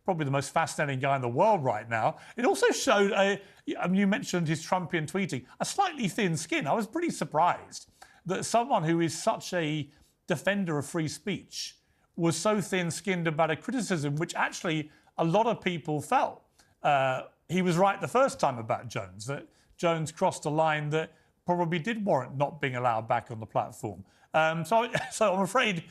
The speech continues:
I haven't interviewed him, and that's why. So I've given you a little scoop there. Um, but on that,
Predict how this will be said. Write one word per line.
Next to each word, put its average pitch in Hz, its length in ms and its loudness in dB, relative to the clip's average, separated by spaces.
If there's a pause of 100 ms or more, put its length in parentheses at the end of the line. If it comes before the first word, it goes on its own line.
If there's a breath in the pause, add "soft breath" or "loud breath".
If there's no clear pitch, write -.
(280 loud breath)
I 175 100 2
haven't 226 300 2
interviewed 123 420 -2
him, 165 80 0
and 190 120 2
that's 214 200 2
why. 214 320 2
So - 160 0
I've 156 100 0
given 185 240 -2
you 233 120 0
a - 20 0
little 117 200 -4
scoop 147 340 -2
there. 120 260 0 (320 loud breath)
Um, 170 420 2 (600)
but 247 100 6
on 339 200 2
that, 359 220 2